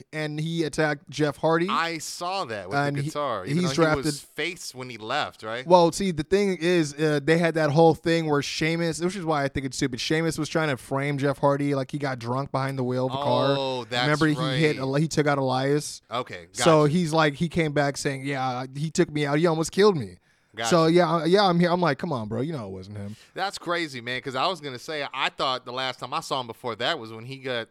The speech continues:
Speaker 2: thrown over the building. <laughs>
Speaker 1: Oh, very
Speaker 2: In
Speaker 1: true.
Speaker 2: the Money in the Bank.
Speaker 1: <laughs>
Speaker 2: So I was just like, "Oh, he came back. Okay, cool." But I
Speaker 1: Um,
Speaker 2: forgot about that, that seg. Yeah,
Speaker 1: Lacey,
Speaker 2: okay.
Speaker 1: uh, I think I said Lacey
Speaker 2: Yeah.
Speaker 1: Evans to
Speaker 2: Mm-hmm.
Speaker 1: Raw.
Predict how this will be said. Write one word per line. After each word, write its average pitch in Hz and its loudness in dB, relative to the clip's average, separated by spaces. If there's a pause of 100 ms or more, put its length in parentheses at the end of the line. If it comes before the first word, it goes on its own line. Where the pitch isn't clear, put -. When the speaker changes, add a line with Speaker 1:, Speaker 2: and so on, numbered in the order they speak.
Speaker 2:
thrown 123 -8
over 117 -8
the 104 -10
building. 113 -8
<laughs> - -20 (540)
Speaker 1:
Oh, 151 8
very 170 6
Speaker 2:
In 170 0
Speaker 1:
true. 185 4
Speaker 2:
the 101 -2
Money 151 -4
in 147 -6
the 135 -14
Bank. 175 -2
Speaker 1:
<laughs> 202 6
Speaker 2:
So 185 4
I 175 8
was 170 0
just 202 4
like, 143 0
"Oh, 208 0
he 196 -8
came 196 -8
back. 240 -2
Okay, 190 -8
cool." 143 -2
But 139 6
I 156 4
Speaker 1:
Um, 120 0
Speaker 2:
forgot 160 -2
about 131 -4
that, 104 -6
that 104 -8
seg. 92 -10
Yeah, 139 -4
Speaker 1:
Lacey, 170 2
Speaker 2:
okay. 151 -2
Speaker 1:
uh, 151 2
I 147 0
think 170 -2
I - 2
said 139 -2
Lacey 139 0
Speaker 2:
Yeah. 139 2
Speaker 1:
Evans 120 -2
to 143 -6
Speaker 2:
Mm-hmm. 135 0
Speaker 1:
Raw. 131 0